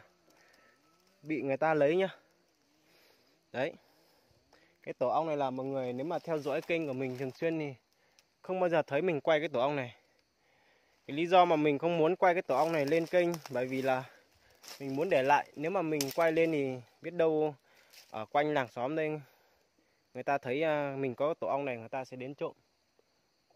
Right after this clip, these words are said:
Nhưng mà cuối cùng là vẫn bị nha, vẫn bị trộm nha. Trước là người ta trộm đấy một lần rồi. Cái lúc đấy là nó to khoảng cỡ cái tầm, à, bình nước lọc rồi. Xong là bị người ta trộm, bây giờ nó làm lại nó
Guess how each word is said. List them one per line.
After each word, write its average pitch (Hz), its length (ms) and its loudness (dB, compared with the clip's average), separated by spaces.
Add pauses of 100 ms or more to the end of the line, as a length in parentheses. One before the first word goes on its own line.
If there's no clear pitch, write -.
(380)
Nhưng 151 100 -12
mà 143 80 -10
cuối 160 140 -6
cùng 170 200 -2
là 143 60 0
vẫn 160 200 -2
bị 180 160 2
nha, 165 220 -6
vẫn 170 140 -8
bị 180 160 -8
trộm 151 220 -4
nha. 160 100 -6 (1120)
Trước 208 140 4
là 190 100 8
người 151 100 6
ta 185 200 12
trộm 165 260 4
đấy 151 120 6
một 208 100 8
lần 160 200 10
rồi. 135 140 2 (580)
Cái 190 80 0
lúc 202 140 6
đấy 175 160 8
là 190 120 6
nó 196 100 6 (100)
to 180 440 10 (1080)
khoảng 131 360 0
cỡ 180 280 0
cái 214 80 2
tầm, 160 280 4
à, 143 420 0 (480)
bình 160 220 -2
nước 208 120 0
lọc 190 180 8
rồi. 147 160 -2 (1000)
Xong 170 180 -4
là 160 120 4
bị 147 240 -2
người 143 120 0
ta 160 160 6
trộm, 147 260 2
bây 170 100 2
giờ 165 140 8
nó 151 100 2
làm 170 200 4
lại 151 180 2
nó 165 140 -4